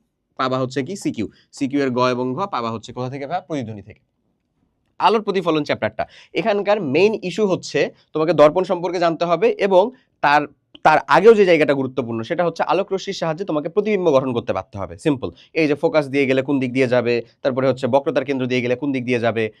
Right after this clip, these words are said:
এই যে এই রিলেটেড, ঠিক আছে? So এখানে তোমাকে আলোক রশ্মির চিত্র অঙ্কন মাস্ট, বিবর্ধন, এই বিবর্ধন পার্টটা কখন আসবে? যখন তুমি আসলে প্রতিবিম্ব ড্র করতে পারতেছো তখন। So প্রতিবিম্ব ড্র করলা, তারপরে বিবর্তন, এরপরে হচ্ছে যে বিবর্ধন, তারপরে হচ্ছে তোমাকে দর্পণ।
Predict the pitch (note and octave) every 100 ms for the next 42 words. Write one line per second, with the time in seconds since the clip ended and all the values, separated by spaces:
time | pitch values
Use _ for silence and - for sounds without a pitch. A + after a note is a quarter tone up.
0 | _ G3+ F#3 D#3+ D#3 D#3 C#3+ A2 E2+ -
1 | G#3 A#3 F#3 - _ - C3+ C3 D#3 E3
2 | E3 E3 - D#3 D#3+ D#3+ E3+ D#3+ D#3+ D#3
3 | D#3+ D3+ D3+ D3+ C3+ C#3 B2+ B2+ D3+ D3+
4 | E3+ F#3 D3 C#3+ D3+ D#3 E3 D#3 D#3 E3
5 | E3+ E3+ D#3 B2+ A2+ C3+ D3 D3+ D3 D3
6 | D3 C#3+ D#3+ D3+ D3 C#3+ D3 C#3 C3+ C3
7 | C3 C3 C3 B2+ C3 _ _ D3 D3+ E3+
8 | E3+ E3+ E3+ F3+ G#3+ E3+ C#3+ C#3+ D3 C#3+
9 | C3+ G#3+ - _ E3+ E3+ F3+ F3 D3+ F3
10 | E3+ E3 _ _ _ B2+ D3+ D#3+ D3 G#3
11 | E3 D#3+ E3+ E3+ E3+ D#3+ D3+ D3+ B2+ C#3+
12 | F3 A3